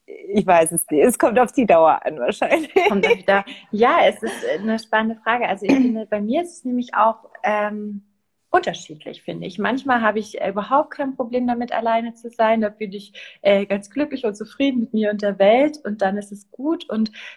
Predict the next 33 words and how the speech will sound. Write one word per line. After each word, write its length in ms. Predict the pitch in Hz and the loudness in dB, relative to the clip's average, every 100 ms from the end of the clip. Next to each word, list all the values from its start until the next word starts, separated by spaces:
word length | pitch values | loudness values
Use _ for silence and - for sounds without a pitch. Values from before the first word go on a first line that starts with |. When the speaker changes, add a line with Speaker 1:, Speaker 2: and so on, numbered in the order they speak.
| _ | _
Speaker 2:
manchmal 360 | 208 240 240 | -2 0 -4
merke 320 | 208 202 233 240 | 0 0 -2 -4
ich 120 | - | -4
auch, 140 | 202 | -4
dass 220 | - 202 | -6 -12
ich 140 | 202 196 | -10 -8
jetzt 200 | 208 - | -8 -6
einfach, 380 | 190 196 202 - | -6 -6 -6 -4
äh, 120 | 190 | -4
Lust 340 | 196 240 - | -2 -4 -4
hätte 220 | 226 208 196 | -4 -2 -4
auf 80 | |
andere 320 | - 196 196 190 | -4 -4 -6 -6
Leute. 420 | 190 247 311 226 | -2 0 0 -4
Und 140 | 214 | -6
ich 160 | 208 - | -12 -12
glaube, 480 | 190 208 254 269 269 - - | -8 -6 -2 -2 -4 -18 -4
dass 160 | 226 233 | -2 -2
es 180 | 233 - | -2 -2
was 180 | 214 | 0
damit 280 | 220 214 214 | -2 -2 -2
zu 140 | - 226 | -4 -6
tun 340 | - 226 226 | -6 -4 -2
hat, 240 | 220 214 - | -2 -4 -4
ähm, 400 | 202 196 196 196 | -2 0 -2 -4
auch, 200 | - 220 | 0 0
dass 180 | 226 220 | 2 -4
es 80 | - | -2
mich 180 | 214 208 | -6 -2
manchmal 280 | 208 214 220 | -2 0 -4
ein 40 | |
bisschen 300 | - 285 - | -6 -14 -4
ablenkt, 560 | 160 160 160 - 175 | -4 -2 -8 -8 -12